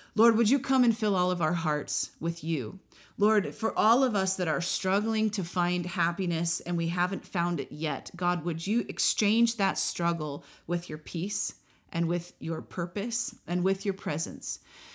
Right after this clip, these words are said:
And Lord, over every person that's looking for their purpose, God, we just bless them in that journey. This will be the grandest journey of your life, and we bless you to seek well. And for every person that is really struggling with the fact that they did surrender their life to you and they're,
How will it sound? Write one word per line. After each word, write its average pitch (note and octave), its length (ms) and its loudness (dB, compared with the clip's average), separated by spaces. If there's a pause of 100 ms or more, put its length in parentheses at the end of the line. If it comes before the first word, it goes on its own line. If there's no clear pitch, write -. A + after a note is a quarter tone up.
(140)
And A3 140 2
Lord, A3+ 160 6
over G#3 240 4
every G#3+ 240 4
person A#3+ 460 4
that's G#3+ 180 0
looking A3 320 2
for G#3 160 0
their F#3+ 140 0
purpose, G3 500 2
God, F#3 240 0
we G#3 80 2
just F3+ 300 0
bless G#3 380 4
them A#3 220 2
in A3 260 2
that G3 220 0
journey. F#3+ 380 2
This F#3 260 4
will F#3+ 120 2
be G3 160 0
the F3+ 100 0
grandest F#3 580 0
journey F3 320 0
of E3 200 -2
your D#3+ 140 -2
life, D#3+ 440 -4
and E3 80 -2
we D#3+ 100 0
bless E3 480 -2
you E3+ 200 -2
to E3+ 120 -6
seek F#3+ 480 -2
well. E3 500 0 (340)
And F#3 120 -2
for G3+ 140 4
every A3+ 220 2
person G#3+ 480 4
that F#3 120 0
is E3+ 220 0
really A3 320 2
struggling F#3+ 800 0
with E3+ 280 0 (400)
the F#3 120 2
fact F#3+ 320 4
that F#3 140 -2
they F#3+ 120 4
did G#3+ 280 6
surrender A#3 400 4
their G#3 160 2
life G3+ 300 0
to G#3+ 80 -2
you G3+ 120 4
and F3+ 120 2
they're, E3 280 -4